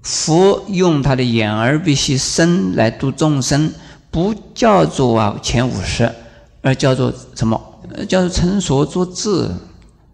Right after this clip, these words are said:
实际上那个功能是从哪里产生？是第八识的后得智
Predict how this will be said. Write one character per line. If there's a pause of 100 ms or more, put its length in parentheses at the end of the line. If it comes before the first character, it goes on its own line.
(520)
实
际
上
那
个
功
能
是
从
哪
里
产
生？ (560)
是
第
八
识
的
后
得
智